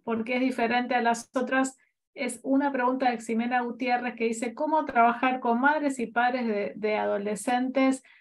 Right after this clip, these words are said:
la aids desde el enfoque de salud mental?". O sea, si hay alguna cuestión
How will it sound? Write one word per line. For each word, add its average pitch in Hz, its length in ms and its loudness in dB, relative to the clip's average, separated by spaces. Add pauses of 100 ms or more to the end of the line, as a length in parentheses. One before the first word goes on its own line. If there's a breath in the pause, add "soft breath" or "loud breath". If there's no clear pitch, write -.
(120 soft breath)
la 220 240 4
aids 262 260 6
desde 220 140 2
el 208 100 0
enfoque 226 460 -2
de 202 120 0
salud 190 360 -4
mental?". 180 520 -4 (560)
O - 40 -20
sea, 180 260 -10
si - 160 -6
hay 202 80 2
alguna 208 540 0
cuestión 214 720 -2